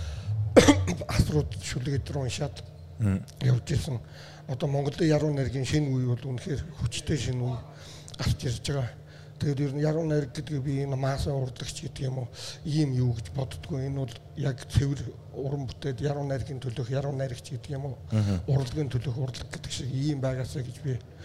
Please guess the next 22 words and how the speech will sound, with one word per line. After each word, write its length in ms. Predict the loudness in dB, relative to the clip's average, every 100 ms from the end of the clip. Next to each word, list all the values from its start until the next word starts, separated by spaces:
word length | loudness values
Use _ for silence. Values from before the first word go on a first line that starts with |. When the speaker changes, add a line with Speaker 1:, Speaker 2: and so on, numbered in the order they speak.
| -16 -8
Speaker 1:
дотроо 480 | -6 -4 -2 -2 -2 -8 -6
бодож 280 | -6 -4 -2
явдаг. 340 | -2 -2 -10 -12 -14 -12 -8 -6
Одоо 220 | 0 4
яг 180 | 4 4
энэ 320 | 2 2 0
юугаар 240 | -2 -2
бичиж 400 | -4 -4 -4 -4
байгаа 240 | 0 0 -4 -12 -14 -6
сайхан 340 | -2 0 0 0
сайхан 320 | -2 -2 -2
дүнд, 240 | -2 -4 -4
дүндөө 280 | -2 0 2
байна 160 | 0 -2
л 80 | -6
да. 100 | -6 -6 -8 -10 -2
Яруу 240 | 0 0
найраг 380 | 0 0 -2 -4
Бат 200 | 0 0 2
заяа, 320 | 0 2 2
Яава 460 | 2 2 2 2 2
ираа 240 | 2 2